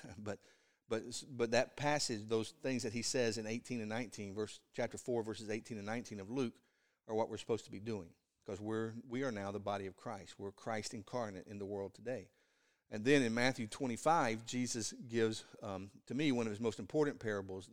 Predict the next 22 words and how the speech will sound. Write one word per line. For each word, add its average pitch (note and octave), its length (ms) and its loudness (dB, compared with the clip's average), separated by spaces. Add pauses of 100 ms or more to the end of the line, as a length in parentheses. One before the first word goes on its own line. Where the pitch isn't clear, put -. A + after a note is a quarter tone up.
the G2+ 100 -6
parable A#2+ 300 0
of G#2 40 -2
the G2 60 -6
sheep A#2+ 240 -6
and G#2+ 80 -8
the G2 60 -8
goats, A#2+ 380 0 (420)
in G#2+ 160 -2
verses A2+ 520 2
thirty-one A2+ 380 0
through G#2 140 -12
forty-six A2+ 560 -2
of G#2+ 60 -4
that F#2+ 180 -4
chapter. F2+ 420 -8 (460)
And A2 180 2 (120)
it's A#2+ 180 -4
the G#2+ 180 -6
only D3+ 280 2
time C#3+ 420 2
in, A2+ 320 -2